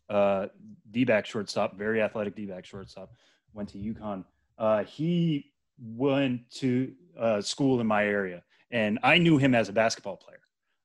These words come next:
Um, Nick Ahmed was, like, the best player in our region, and I was a basketball player. I,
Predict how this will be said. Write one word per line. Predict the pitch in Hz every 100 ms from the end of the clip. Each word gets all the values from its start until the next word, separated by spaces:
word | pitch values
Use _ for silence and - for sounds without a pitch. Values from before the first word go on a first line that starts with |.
| -
Um, | 107 98 101
Nick | 127 139
Ahmed | 131 127
was, | 117 110
like, | 104
the |
best | 104 98 113 104 -
player | 120 107 104
in |
our | 101
region, | 95 104 101 95 90 _ _ _
and | 120 117
I | 131
was | 123
a |
basketball | 120 117 - 113 104
player. | 117 107
I, | 101